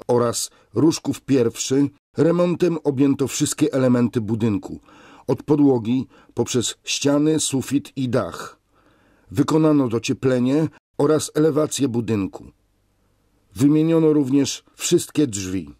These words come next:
a także zakupiono nowoczesne wyposażenie kuchni, jak i krzesła i stoły. Szacunkowy koszt remontu to kwota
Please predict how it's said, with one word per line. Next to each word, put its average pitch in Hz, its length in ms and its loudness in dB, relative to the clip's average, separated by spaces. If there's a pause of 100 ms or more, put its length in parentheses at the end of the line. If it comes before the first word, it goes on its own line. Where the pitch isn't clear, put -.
a 127 120 -2
także 120 540 -2 (280)
zakupiono 160 640 0
nowoczesne 139 680 0
wyposażenie 117 640 0
kuchni, 87 560 -10
jak 117 240 0
i 113 200 -6 (160)
krzesła 147 480 0
i - 140 -10
stoły. 78 460 -6 (400)
Szacunkowy 156 680 0
koszt - 320 -2
remontu 131 600 0 (300)
to 123 120 0
kwota 123 400 -2